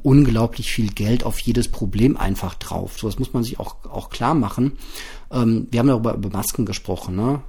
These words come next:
Über, über Kindermasken und darüber gesprochen, dass viele Menschen sich halt nicht mal eben fünf Euro leisten können, um mal irgendwie einen Zehnerpack, ähm, Atemmasken für die Kids in der Schule zu holen.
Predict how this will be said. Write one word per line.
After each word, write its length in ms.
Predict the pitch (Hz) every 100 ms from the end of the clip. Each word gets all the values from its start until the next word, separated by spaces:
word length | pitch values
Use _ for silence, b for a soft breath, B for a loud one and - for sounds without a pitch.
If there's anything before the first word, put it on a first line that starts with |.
| -
Über, 300 | 113 104 101
über 180 | 113 107
Kindermasken 800 | - 131 123 101 92 - 139 131
und 400 | 117 110 107 -
darüber 280 | 113 113 110
gesprochen, 420 | 107 - 113 110
dass 100 | 113
viele 220 | - 113
Menschen 340 | 104 107 -
sich 160 | 110 -
halt 160 | 110 113
nicht 220 | 143 -
mal 160 | 107 -
eben 340 | 113 110 113 117 B B B
fünf 300 | - 120 -
Euro 260 | 135 165
leisten 540 | 120 98 101 - 113 113 - -
können, 460 | - 113 110 120 135 B B B
um 140 | 127
mal 200 | 120 -
irgendwie 560 | 113 123 120 123 120 117
einen 200 | 117 113
Zehnerpack, 760 | - 127 120 - 117 - - -
ähm, 540 | 117 110 110 107 107 -
Atemmasken 1040 | - 135 - 123 123 117 - 151 - -
für 120 | 110 110
die 140 | 110
Kids 260 | - 143 -
in 40 |
der 80 | 113
Schule 300 | - 165 120
zu 180 | - 104
holen. 380 | 107 107 120